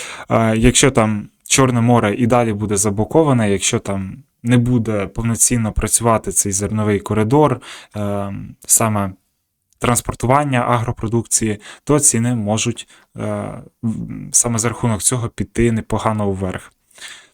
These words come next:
Тому, звісно, будемо бачити, як це все розвивається. Зараз поки що в агро я не інвестую абсолютно ніяким способом, ні в українську землю, ні в, е, українських, е,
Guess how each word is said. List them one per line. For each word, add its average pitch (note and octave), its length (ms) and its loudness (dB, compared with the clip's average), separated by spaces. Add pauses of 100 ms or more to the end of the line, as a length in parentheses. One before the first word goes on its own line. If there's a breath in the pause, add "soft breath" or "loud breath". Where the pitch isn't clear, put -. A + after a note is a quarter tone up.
Тому, D3+ 480 2
звісно, A2+ 380 0
будемо A2 280 0
бачити, G#2 380 0
як G2 140 -8
це - 160 -4
все G#2 360 0
розвивається. B2+ 720 0
Зараз G#2 320 2
поки - 300 -8
що - 260 -2
в G2 380 -4
агро G#2 500 2 (280 loud breath)
я A2 260 2
не G#2+ 160 -2
інвестую G#2 560 -2
абсолютно G#2 480 -2
ніяким G2+ 560 -4
способом, A2+ 640 2
ні G#2 140 0
в G2 300 -6
українську - 560 -2
землю, B2+ 520 2 (320 loud breath)
ні A2 220 2
в, G2 200 -6
е, G2 480 -2
українських, C3+ 840 0
е, A2 280 2